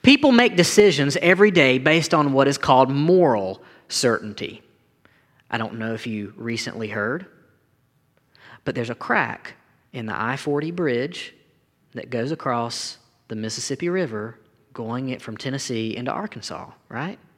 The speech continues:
People every day made that trek, right? They made that trip commuting to work, commuting from work, taking a load of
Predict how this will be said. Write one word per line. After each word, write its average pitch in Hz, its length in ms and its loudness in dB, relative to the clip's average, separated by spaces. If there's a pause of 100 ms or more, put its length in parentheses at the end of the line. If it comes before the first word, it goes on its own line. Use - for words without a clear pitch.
(2250)
People 202 480 2
every 165 240 2
day 151 460 2 (1400)
made 156 460 2
that 170 220 0
trek, 214 480 0 (520)
right? 139 220 -6 (140)
They 139 120 0
made 151 320 2
that 196 180 2
trip 196 440 4
commuting 175 440 6
to 233 180 6
work, - 640 4
commuting 143 340 0
from 131 260 0
work, 104 280 -6 (160)
taking 170 260 2
a 170 40 6
load 180 260 6
of 143 360 2